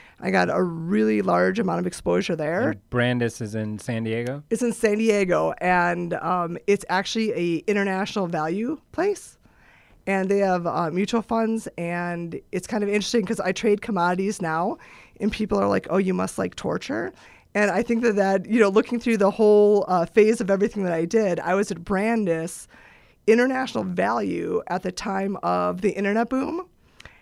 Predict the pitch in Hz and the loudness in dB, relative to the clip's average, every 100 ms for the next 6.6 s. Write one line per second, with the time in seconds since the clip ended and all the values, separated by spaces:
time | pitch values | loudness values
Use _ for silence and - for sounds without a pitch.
0 | _ - 220 214 202 190 196 208 - 214 | _ 2 4 4 4 2 2 2 0 -2
1 | 208 208 220 - 208 196 - 190 185 185 | 0 0 -2 -2 0 0 0 -2 0 0
2 | 185 202 196 196 185 175 160 160 156 - | 0 2 0 0 -2 0 0 0 -4 -2
3 | 214 220 190 202 190 190 185 185 175 165 | -2 0 0 0 2 0 0 -2 -2 -2
4 | 254 269 277 196 160 170 - - - - | 0 -2 -2 -2 -2 -4 -8 -20 -20 -10
5 | - 226 208 185 180 - 190 190 - 247 | -2 0 2 2 0 -2 0 0 -2 -6
6 | - 202 175 185 349 - | -4 -2 0 0 -2 -8